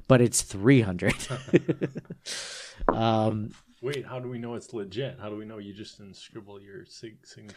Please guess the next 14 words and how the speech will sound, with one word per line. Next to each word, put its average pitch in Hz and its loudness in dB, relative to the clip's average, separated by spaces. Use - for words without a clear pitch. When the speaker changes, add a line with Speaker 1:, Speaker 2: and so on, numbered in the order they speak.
Speaker 2:
on 95 -20
it? 107 -12
Speaker 1:
It - -8
comes 127 2
with 120 4
an 110 0
authen-, 110 -2
a, 101 -8
a 113 -4
certi-, 110 -4
certif-, - -8
certificate 110 -6
of 95 -6
authenticity? 131 -6